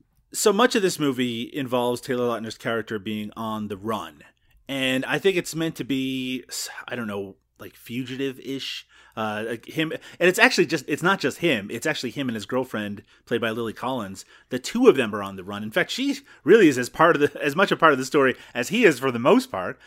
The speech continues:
Uh, and, uh, this romantic element at its core ends up being a bit of an albatross in this movie because he, whatever individuality he might show or charisma or at least physical prowess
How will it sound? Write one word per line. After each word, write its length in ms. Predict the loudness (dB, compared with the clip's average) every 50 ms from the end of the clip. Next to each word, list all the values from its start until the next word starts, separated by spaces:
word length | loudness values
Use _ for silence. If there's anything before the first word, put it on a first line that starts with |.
| -20 -20 -16 _
Uh, 340 | 2 4 4 6 6 4 2 2
and, 300 | 2 2 2 2 0 -2 -6
uh, 100 | -8 -10
this 560 | -12 -14 -20 -10 -4 0 0 0 0 -2 -2
romantic 560 | 0 0 0 0 0 -2 -2 -2 -4 -6 -6 -6
element 440 | -6 -4 -2 -2 -2 -2 -4 -4 -6
at 180 | -6 -8 -8
its 140 | -8 -10 -14
core 600 | -14 -10 -6 -4 -2 0 2 2 2 2 0 -2 _ _ _ _ _ _ _ -4
ends 180 | -2 2 2
up 140 | 2 2 2
being 140 | 0 -2 0
a 40 | 0
bit 120 | 0 -2
of 40 | -2
an 80 | -2 -2
albatross 560 | 0 0 0 0 -2 -4 -6 -8 -8 -10 -14
in 60 | -16
this 160 | -18 -14 -12
movie 260 | -10 -10 -10 -10 -12
because 720 | -12 -12 -14 -10 -4 0 0 2 2 0 -2 -4 -6 -10 -16 _ _ _ _ _ -14
he, 500 | -10 -8 -8 -6 -6 -8 -10 -12 -14 -16 -6
whatever 500 | -2 2 4 4 4 6 6 6 6 4
individuality 840 | 2 -2 -2 -2 0 0 0 0 0 0 2 2 2 2 2 0 -2
he 140 | -4 -4 -4
might 200 | -4 -4 -4 -6
show 640 | -4 0 2 2 2 2 2 0 0 -2 -4 -8 _ _ _ _
or 140 | -6 -6 -6
charisma 840 | -6 -8 -8 -6 -4 -4 -4 -4 -4 -4 -4 -2 -2 -2 -4 -6 -10 _ -20 _ -4
or 400 | 0 2 4 4 4 4 2 0
at 140 | -4 -6 -4
least 240 | -4 -4 -4 -6 -6
physical 380 | -4 -4 -4 -4 -4 -8 -10
prowess 600 | -12 -8 -6 -2 0 2 2 2 0 -4 -6 -8